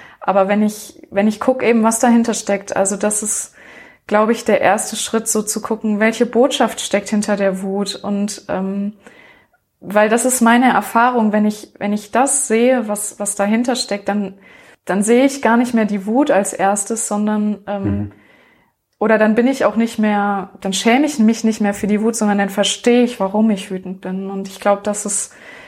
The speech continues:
Speaker 1: irgendwie ein ganz heilsamer Schritt auch, ähm, ja.
Speaker 2: Mhm.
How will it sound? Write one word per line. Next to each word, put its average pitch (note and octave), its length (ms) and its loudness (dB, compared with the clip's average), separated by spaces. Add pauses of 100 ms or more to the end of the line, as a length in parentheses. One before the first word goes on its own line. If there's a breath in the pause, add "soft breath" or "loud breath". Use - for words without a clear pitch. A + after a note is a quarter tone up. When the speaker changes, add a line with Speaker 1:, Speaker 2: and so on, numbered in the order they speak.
(120 loud breath)
Speaker 1:
irgendwie G#3 680 0 (320)
ein G3+ 80 -10
ganz A3 340 2
heilsamer A3 640 4
Schritt - 420 -6
auch, F#3 440 -4
ähm, F#3+ 480 -10
ja. F#3 240 -12 (540)
Speaker 2:
Mhm. F#2+ 320 -8